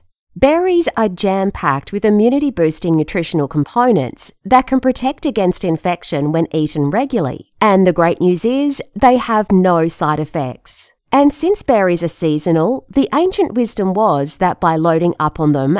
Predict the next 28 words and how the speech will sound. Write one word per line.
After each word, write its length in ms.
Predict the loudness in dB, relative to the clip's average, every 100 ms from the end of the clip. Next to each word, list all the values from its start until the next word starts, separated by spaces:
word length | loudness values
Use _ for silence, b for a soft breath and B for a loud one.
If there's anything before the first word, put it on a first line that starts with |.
| 0
as 240 | 0 0 2
they 160 | 2
naturally 500 | 4 2 -4 -4 -4
come 300 | -2 -2 -2
forth, 500 | 0 0 0 -2 -4
it 200 | -2 0
would 160 | 0 0
reduce 360 | 0 -2 -4 -4
the 120 | -6
chances 500 | -2 0 0 -2 -6
of 140 | -6
influenza 840 | -2 -2 -2 -2 0 0 0 -2 -2
and 220 | -2 0 0
infection 640 | -2 -4 -6 -4 0 0
during 300 | 0 0 -2
the 60 | -4
colder 360 | -4 -2 0
months, 540 | 0 0 -6 -10 -12 -12 _ _ -8
when 240 | 0 4
the 80 | 4
cells 420 | 2 2 2 2
are 120 | -2 -2
under 260 | -2 0
greatest 540 | -2 0 -2 -2 -6 -4
threat 300 | -4 -4 -2
from 160 | -2
harmful 480 | -2 0 -2 -2 -6
pathogens. 920 | -4 -6 -6 -4 -4 -4 -8 -10 -12